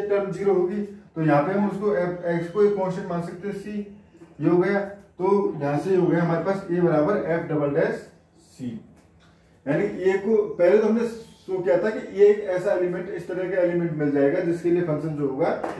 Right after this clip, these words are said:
इस कंडीशन को सेटिस्फाई करेगा। अब हमने जब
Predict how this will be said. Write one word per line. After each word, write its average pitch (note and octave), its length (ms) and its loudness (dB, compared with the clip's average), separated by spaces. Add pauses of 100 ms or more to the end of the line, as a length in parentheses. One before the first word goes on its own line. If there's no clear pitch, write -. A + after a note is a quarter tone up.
इस F3+ 140 -6
कंडीशन F#3 320 0
को A3+ 100 -4
सेटिस्फाई D3 420 2
करेगा। B2+ 320 -2 (480)
अब F#3 100 4
हमने G3+ 240 2
जब A3 380 -2